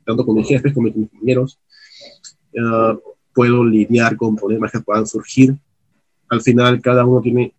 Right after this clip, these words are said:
habilidades distintas, intereses distintos, y yo y mis compañeros hemos aprendido con el camino, pero de no ser por estas habilidades, estaríamos matándonos ahora mismo, créeme.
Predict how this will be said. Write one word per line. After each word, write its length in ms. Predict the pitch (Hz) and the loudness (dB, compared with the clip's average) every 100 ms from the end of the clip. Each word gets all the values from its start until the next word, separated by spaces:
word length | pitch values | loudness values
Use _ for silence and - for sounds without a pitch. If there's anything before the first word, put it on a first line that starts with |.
| _ _ _ _ _ _ _ _ | _ _ _ _ _ _ _ _
habilidades 400 | 117 117 117 110 | -2 0 0 -2
distintas, 640 | 110 - 135 127 120 117 - | -4 0 2 4 0 -4 -2
intereses 560 | 123 110 - 117 113 | -2 -2 -6 -8 -6
distintos, 600 | 104 - 127 113 107 107 _ _ _ - | -8 0 0 0 -6 -8 _ _ _ -4
y 160 | 113 | 2
yo 560 | 123 156 165 165 160 151 | 6 8 8 8 6 6
y 120 | 117 | 4
mis 180 | 117 110 | 4 0
compañeros 840 | 110 107 104 123 123 123 123 123 | 0 0 4 4 4 2 0 0
hemos 500 | 113 117 117 113 - - | -2 0 0 -2 -8 -6
aprendido 440 | 123 113 117 123 | -4 0 0 0
con 140 | 120 117 | 0 -4
el 80 | |
camino, 340 | 107 135 131 113 | 2 4 4 2
pero 380 | 110 101 98 - _ _ _ _ _ _ _ | -4 -8 -10 -14 _ _ _ _ _ _ _
de 200 | 113 113 | -4 0
no 200 | 117 131 | 4 4
ser 360 | 131 127 127 127 | 4 4 4 4
por 400 | 127 117 110 104 - _ | 0 2 0 -2 -8 _
estas 180 | - 131 | -10 -2
habilidades, 760 | 120 107 113 113 117 120 - - _ _ _ _ - | 0 2 2 0 0 -2 -6 -10 _ _ _ _ -8
estaríamos 540 | 127 117 120 123 120 | -4 0 2 0 0
matándonos 880 | 123 117 110 - _ 123 127 117 120 | 2 2 0 -8 _ 2 4 2 0
ahora 140 | 123 | 0
mismo, 280 | 110 107 113 | 0 -2 -4
créeme. 280 | 113 107 113 | -4 -4 -4